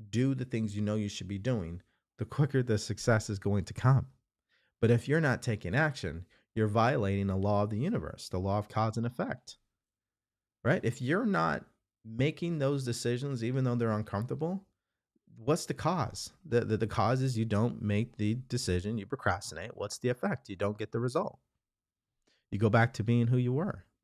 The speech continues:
and you don't want that, obviously. So, yeah, it's uncomfortable. Yeah, it's a challenge.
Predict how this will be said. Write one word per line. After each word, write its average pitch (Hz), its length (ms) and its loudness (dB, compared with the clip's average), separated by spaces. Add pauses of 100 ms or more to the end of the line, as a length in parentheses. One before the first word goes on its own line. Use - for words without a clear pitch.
and 107 120 2
you 147 100 6
don't 156 160 4
want 190 220 2
that, 90 160 0
obviously. - 500 -6 (1120)
So, 123 440 4
yeah, 127 440 4
it's 131 180 2
uncomfortable. - 760 0 (320)
Yeah, 131 380 4
it's 127 180 -2
a 143 60 2
challenge. - 640 -4